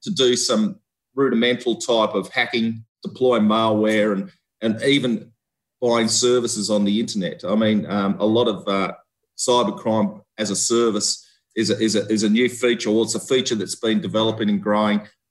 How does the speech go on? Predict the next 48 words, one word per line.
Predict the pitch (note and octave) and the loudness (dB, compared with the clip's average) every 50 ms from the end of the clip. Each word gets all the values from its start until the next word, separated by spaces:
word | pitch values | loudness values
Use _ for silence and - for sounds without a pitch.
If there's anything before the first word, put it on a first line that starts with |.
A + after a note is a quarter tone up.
| _ - | _ -12
across | G#2+ - - B2 A#2+ - - - | -6 0 0 0 2 2 -2 -2
the, | - A2 G2+ G2+ G2 F#2+ | 0 0 0 2 2 0
um, | F#2+ F#2 F#2+ - - - | 0 -2 -2 -4 -6 -6
the | G#2 | -6
cyber | G2+ - - A#2 G#2+ G2+ F#2 G2 - | -2 0 2 2 2 2 0 -2 -4
domain. | - - F#3+ G3 G#2 G#2 G2 F#2 F#2+ - _ _ _ _ _ _ | -4 -4 -2 -2 -2 -2 -4 -6 -8 -12 _ _ _ _ _ _
So | - - C#3+ C3 B2+ A#2 - - - - | -4 0 2 2 2 0 -2 -6 -14 -10
you | - B2+ A2 | -6 -4 0
get | D#3+ C#3+ - | 0 0 0
these | - B2+ B2 A2+ G#2 | 0 0 0 0 0
young | C#3 C3 C3 A#2+ | 0 0 -2 -2
kids | - - C#3 C3+ B2 - | -2 -2 -2 -2 0 -2
that | B2 | -2
sort | G#2+ - - C3 C3 | -2 -2 -2 -2 -2
of | A2+ | -2
start | - - - B2 A#2+ A#2 - | -2 -2 0 0 0 0 -2
to | A#2 | -2
get | G2 A#2+ A2+ | -2 -2 0
involved, | A2+ A#2 G#2+ A2+ A#2 A2+ A2+ A2+ A2 G#2+ - - - _ _ | 0 0 0 0 2 2 2 0 0 -2 -6 -12 -18 _ _
but | - - | -8 -2
then | - D3 C#3+ | 0 0 2
at | C#3 B2+ - | 0 0 0
the | B2 B2 | 0 0
other | B2 B2+ A#2+ A#2 A2+ | 2 0 0 -2 -2
extreme, | G#2+ - - - - A#2 A#2 A2+ A2+ A2 | -2 -4 -6 -4 -2 0 0 2 2 2
we've, | A#2 A2 A2+ A2+ - | 0 0 -2 -6 -10
we've | - B2 | -8 -4
seen | A2+ - - C#3+ C3 A#2+ | -4 -2 0 0 2 2
organised | A#2 A#2 A2+ G2+ A2+ A2 G#2+ G#2+ G2+ - - | 2 2 2 2 0 2 2 2 0 -2 -4
criminal | - A#2 G#2+ G#2+ G#2 G2+ | -2 0 0 2 2 2
networks | G2+ G#2+ G2+ - - G#2 G#2+ G#2 G2+ - - | 2 0 0 -2 -2 0 0 0 0 -2 -6
that | - - F#2+ | -8 -8 -6
are | - | -6
starting | - - A2 G#2+ G#2 F#2 F2+ F#2+ | -4 -2 0 0 0 0 -2 -6
to | - G2 | -6 -4
use | G2 G2 G#2 G#2 - - - | -2 0 0 0 0 0 0
cybercrime, | G2+ F#2+ F#2 F2+ F#2+ - - A#2+ A2 G2 F2 | 0 0 -2 -2 -4 -6 -6 -4 -2 -2 -2
particularly | - - - G3 F#3 - C#3+ A#2+ G#2 | -4 -2 -2 -2 0 0 0 0 0
during | F2+ A2+ A2+ A2 G#2 | 0 0 0 2 2
the | G2 | 0
lockdown. | G2+ G#2+ B2 C3 - - - A#2+ G#2+ F#2 F#2 F2+ F#2 - _ _ _ _ _ _ _ _ | 0 0 0 -2 -4 -6 -4 -2 0 0 0 -2 -6 -12 _ _ _ _ _ _ _ _
Some | - - C#3+ C#3+ | -4 -2 0 2
of | C3 A#2+ | 2 2
the | B2 B2 C3+ | 2 2 2
issues, | C3+ - - B2+ B2 A#2 A#2 G#2+ - - - - - | 0 0 0 0 0 2 2 2 0 -2 -2 -4 -6
you | - A#2 A#2 | -2 0 0
know, | A2+ A2+ A2 | 2 2 0
that | G#2+ A#2 G#2+ - - | 0 -2 -2 -4 -8